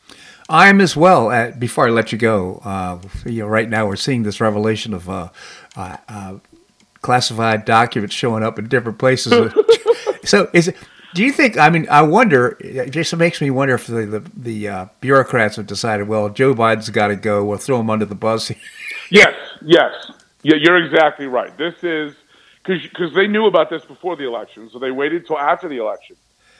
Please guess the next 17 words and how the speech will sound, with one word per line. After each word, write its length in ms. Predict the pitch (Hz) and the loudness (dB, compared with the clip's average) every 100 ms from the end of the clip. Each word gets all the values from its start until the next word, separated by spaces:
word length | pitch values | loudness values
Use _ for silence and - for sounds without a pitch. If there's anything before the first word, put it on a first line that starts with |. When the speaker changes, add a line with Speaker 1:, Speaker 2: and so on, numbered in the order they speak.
| _ _ _ _ _ _ | _ _ _ _ _ _
Speaker 2:
to, 140 | - 143 | -8 -8
to, 220 | - 139 | -6 -8
to, 400 | - - 139 120 - | -10 -10 -10 -12 -6
to 80 | 135 | -2
ma-, 300 | 139 156 - | 2 0 -2
to 100 | 143 | -6
minimize 460 | 143 151 147 143 139 | -2 0 0 0 -2
the 60 | |
damage 420 | 123 135 131 120 - | -8 -6 -6 -10 -8
to, 280 | 127 117 117 | -8 -8 -2
uh, 240 | 110 107 95 _ _ _ - | 2 2 0 _ _ _ 0
off-year, 640 | 143 147 139 143 131 120 _ _ | 0 0 -4 -6 -6 -8 _ _
you 100 | 165 | -10
know, 220 | 135 117 110 120 _ 120 120 | -6 -6 -8 _ _ _ -16
lower-ticket 760 | 127 143 143 131 127 120 110 | -6 -2 -2 -4 -12 -14 -10
Democrats. 600 | 127 139 110 92 78 - _ | -8 -8 -10 -14 -14 -16 _
Speaker 1:
Right. 280 | 117 113 113 | -8 -8 -8